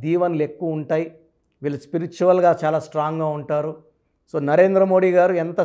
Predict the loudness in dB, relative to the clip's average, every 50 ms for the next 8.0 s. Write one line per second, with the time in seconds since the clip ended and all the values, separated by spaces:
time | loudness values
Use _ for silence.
0 | -4 -4 -6 -8 -6 -4 -4 -4 -4 -4 -4 -4 -2 -2 0 0 -2 -2 -4 -4
1 | -8 -8 -8 -6 -6 -6 -8 -8 -10 -10 -10 -10 -16 _ _ _ _ _ _ _
2 | -16 -16 -12 -6 -4 -4 -4 -4 -6 -6 -4 -4 -4 -6 -6 -8 -10 -8 -4 -4
3 | -2 -2 -2 -4 -6 -10 -14 _ _ _ _ _ _ _ -4 -2 0 0 0 0
4 | -2 -4 -4 -4 -6 -6 -6 -6 -6 -8 -6 -4 -2 -2 -2 -2 -4 -6 -8 -8
5 | -10 -10 -4 _ 0 0 0 0 -2 -2 -2 -2 -2 -2 -4 -6 -4 -2 -2 -4
6 | -4 -4 -4 -6 -6 -4 -4 -6 -6 -6 -4 -4 -2 -2 -4 -8 -12 -20 _ _
7 | _ _ _ -8 -8 -8 -6 -8 -12 -14 -18 -18 -8 0 2 4 4 4 2 2